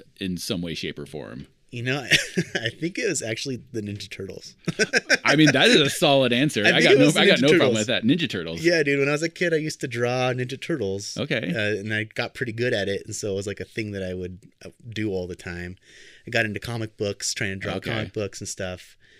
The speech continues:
Speaker 2: And, you know, it was only a small leap to make
Speaker 1: Sure.
Speaker 2: animations, you know? I was like, "Oh, cool." So I started doing flip books and things like that. So that's really kind of where I, I got my start for moving pictures, if you'd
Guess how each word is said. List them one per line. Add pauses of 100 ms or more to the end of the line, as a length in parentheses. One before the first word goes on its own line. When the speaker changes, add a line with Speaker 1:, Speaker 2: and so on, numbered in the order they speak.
(280)
Speaker 2:
And, (540)
you
know, (200)
it
was
only
a
small
leap
to (200)
make (380)
Speaker 1:
Sure.
Speaker 2:
animations,
you
know?
I
was
like,
"Oh,
cool."
So
I
started
doing
flip
books
and
things
like
that. (300)
So
that's
really
kind
of
where
I, (500)
I
got
my
start
for (120)
moving
pictures,
if
you'd